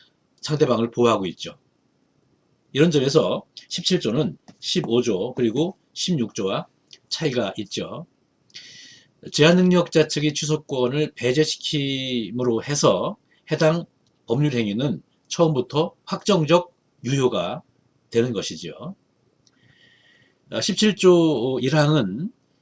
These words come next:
미성년자, 그리고 피한정 후견인, 그리고 피성년 후견인, 이 세 개 모두에 해당되는 것이지요.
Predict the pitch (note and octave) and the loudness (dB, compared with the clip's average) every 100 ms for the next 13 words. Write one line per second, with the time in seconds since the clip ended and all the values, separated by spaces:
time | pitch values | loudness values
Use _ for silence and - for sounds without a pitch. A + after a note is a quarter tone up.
0 | _ - A#2+ E3+ D#3 B2 G2 F2 - _ | _ -6 0 2 2 2 -2 -6 -8 _
1 | _ _ _ _ _ _ - C3+ D3 G2+ | _ _ _ _ _ _ -4 0 2 0
2 | C3 G#3+ _ _ - - - - G3+ G3+ | -2 -6 _ _ -20 -16 -8 0 0 0
3 | - F3 D#3 C3+ D#3 F#3 A3 - _ - | -4 -2 0 2 2 2 -4 -12 _ -20
4 | _ _ _ D3 C#3+ G#2+ F#2 A#2 A3 - | _ _ _ -2 0 0 -2 -4 -6 -8
5 | _ _ _ _ _ B2 C3 A2+ A2 G3 | _ _ _ _ _ -2 0 0 0 -6
6 | _ _ _ - _ - F#3 F#3+ A#3 - | _ _ _ -20 _ -4 2 2 0 -8
7 | - _ - - - D#3+ D3 C3 A#2+ G#2+ | -20 _ -20 -10 -2 0 2 0 0 0
8 | F2 - C#3 D3 F3+ D3+ D3 G#2 C3+ C#3 | -4 -6 -4 0 0 2 0 0 -2 0
9 | A#2+ F3+ - _ - C3+ B2 A2 F2+ F2+ | 0 0 -6 _ -8 -4 0 -2 -2 -8
10 | E2+ F#2 C#3+ | -10 -6 -6